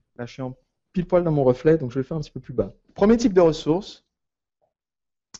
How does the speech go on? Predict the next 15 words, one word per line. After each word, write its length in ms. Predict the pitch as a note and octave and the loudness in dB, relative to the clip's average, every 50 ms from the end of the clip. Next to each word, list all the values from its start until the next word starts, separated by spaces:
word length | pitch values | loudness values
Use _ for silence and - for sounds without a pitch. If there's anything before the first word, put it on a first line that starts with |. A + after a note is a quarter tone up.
| _ | _
c'est 240 | - - - E3+ F3 | -8 0 4 4 4
une 180 | F3 F3+ F3+ F3 | 6 4 2 2
liste. 420 | E3 E3 D3 - - - - _ _ _ _ _ _ _ _ _ _ - | 2 0 0 -2 -8 -18 -20 _ _ _ _ _ _ _ _ _ _ -16
Une 120 | A#2+ B2 | -12 -6
liste 440 | C#3 E3 G3 A3 - - _ _ - | -2 0 0 0 0 -4 _ _ -20
de 460 | B2+ A2 C3 C3+ C#3+ D3 D3+ C#3+ - - _ _ _ _ | -10 -2 2 4 6 6 4 4 0 -6 _ _ _ _
clients, 400 | - - E3 F3 E3+ F3 F#3 G3 | -16 -10 -6 -2 0 0 0 0
si 140 | F#3+ G3 F3 | -2 -6 -6
possible, 400 | - D3+ C#3+ - - D3+ F3 F#3+ | -6 -6 -4 -2 -4 -4 -4 -4
c'est-à-dire 240 | - C3+ A#2 A#2+ A#2+ | -4 -4 -4 -4 -4
de 100 | A#2 A#2 | -6 -6
gens 160 | A#2 D3 F3 | -6 -8 -10
qui 120 | F3+ - | -12 -14
ont 80 | D3+ C3 | -14 -10
déjà 560 | B2 B2 A#2+ A#2 A2+ B2+ C3 C#3+ D#3 D#3+ - | -8 -6 -6 -2 0 2 2 2 2 0 -6